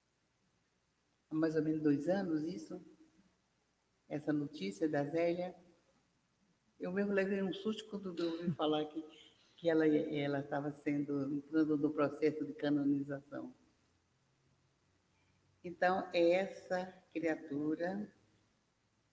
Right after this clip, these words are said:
que está na nossa casa, que trabalha com a gente aqui, incessantemente. Às vezes a gente nem percebe,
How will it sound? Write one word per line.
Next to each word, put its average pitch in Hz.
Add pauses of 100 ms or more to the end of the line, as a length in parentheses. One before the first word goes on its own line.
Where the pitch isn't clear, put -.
(140)
que 160
está 156
na 147
nossa 151
casa, 143
que 156
trabalha 139
com 143
a 139
gente -
aqui, - (720)
incessantemente. 160 (1500)
Às 143
vezes 147
a 147
gente 147
nem 156
percebe, 156